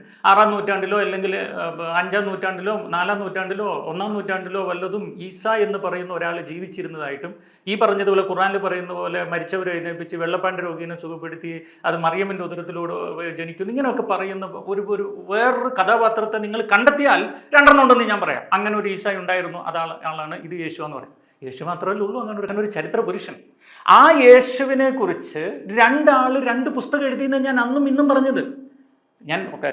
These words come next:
കഴിഞ്ഞ ദിവസം പറഞ്ഞ വീ-, വീഡിയോയിൽ എന്താ പറഞ്ഞത്? മാരിയോയെ കുറിച്ച് ജിജി ഒരു പുസ്തകം എഴുതുന്നു, മാരിയോയെ കുറിച്ച് അയ്യപ്പൻ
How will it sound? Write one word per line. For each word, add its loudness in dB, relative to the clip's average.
കഴിഞ്ഞ 0
ദിവസം 2
പറഞ്ഞ 0
വീ-, -4
വീഡിയോയിൽ 0
എന്താ 0
പറഞ്ഞത്? -4
മാരിയോയെ 6
കുറിച്ച് 0
ജിജി -8
ഒരു -4
പുസ്തകം -2
എഴുതുന്നു, -6
മാരിയോയെ 8
കുറിച്ച് 4
അയ്യപ്പൻ 0